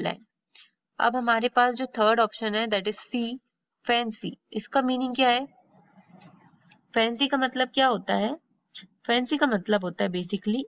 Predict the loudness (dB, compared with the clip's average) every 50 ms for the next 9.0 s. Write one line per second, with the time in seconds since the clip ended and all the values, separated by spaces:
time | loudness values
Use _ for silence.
0 | _ 0 2 4 4 2 2 2 2 2 2 2 0 0 0 -2 -4 -2 -2 -2
1 | -2 -2 0 -2 0 0 0 -2 -2 -2 -4 -4 -2 -6 -6 -8 -8 -8 -6 -6
2 | -4 -4 -4 -6 _ _ _ _ _ _ _ _ _ _ _ _ -20 -20 _ _
3 | _ _ _ _ -2 -2 0 0 -2 -6 -4 _ -2 0 0 0 -2 0 0 0
4 | 0 0 -2 -2 -2 -2 -2 -4 -6 _ -2 2 2 2 2 0 _ _ _ _
5 | _ _ _ 0 0 0 2 2 0 0 2 -2 -2 -2 -2 0 0 2 4 4
6 | 2 2 _ -4 -4 -2 -2 -6 -2 0 0 0 2 0 -2 -2 0 0 0 0
7 | 0 -2 -4 -4 -4 -4 -6 -8 -8 -12 -12 _ -12 -12 -10 -10 -12 -12 _ _
8 | _ _ _ _ _ _ _ _ _ -2 0 2 4 4 4 2 2 0 _